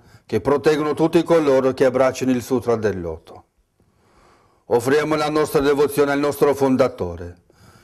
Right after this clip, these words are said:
il grande bodhisattva Nichiren Daishonin, inviato dal Buddha originale per guidare tutti gli esseri durante l'epoca di Mappo.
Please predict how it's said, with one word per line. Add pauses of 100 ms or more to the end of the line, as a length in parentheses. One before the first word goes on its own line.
(120)
il
grande
bodhisattva (380)
Nichiren
Daishonin, (540)
inviato
dal
Buddha
originale
per
guidare
tutti
gli
esseri
durante
l'epoca
di
Mappo.